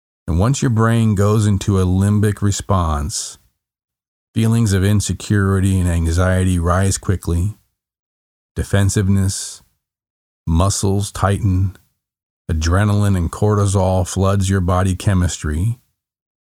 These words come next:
and visible body language quickly affects your interactions with others.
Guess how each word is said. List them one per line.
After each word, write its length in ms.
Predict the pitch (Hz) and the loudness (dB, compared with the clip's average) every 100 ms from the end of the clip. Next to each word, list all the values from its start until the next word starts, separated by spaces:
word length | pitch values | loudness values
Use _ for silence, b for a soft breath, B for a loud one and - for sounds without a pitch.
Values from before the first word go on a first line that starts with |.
| _ _ - | _ _ -4
and 240 | 92 87 | -2 0
visible 460 | 92 117 123 117 110 | 0 0 2 0 0
body 360 | 101 98 101 | 0 2 2
language 500 | 95 95 92 90 90 | 2 2 2 0 -4
quickly 380 | - 110 - 107 | -6 -6 -2 0
affects 480 | 92 - 95 95 - | -2 -2 -2 -2 -4
your 140 | 87 | -2
interactions 640 | 98 95 90 87 - 87 | 2 2 2 0 0 -2
with 140 | 78 - | -2 -4
others. 480 | 76 69 117 - | -4 -4 -8 -12